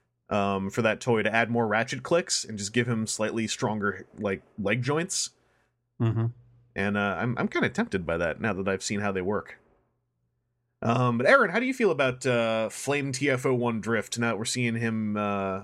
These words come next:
Speaker 1: move along the development cycle?
Speaker 2: Soft goods on Transformers always are weird.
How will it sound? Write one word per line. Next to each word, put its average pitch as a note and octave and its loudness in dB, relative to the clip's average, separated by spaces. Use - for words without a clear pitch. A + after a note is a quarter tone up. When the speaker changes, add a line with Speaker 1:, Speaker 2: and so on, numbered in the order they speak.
Speaker 1:
move A#2 2
along G#2+ -2
the G2+ -2
development G#2 0
cycle? F#2 -2
Speaker 2:
Soft - 0
goods C#3 4
on C3 4
Transformers A#2+ 0
always A#2 0
are A2+ 2
weird. A2 2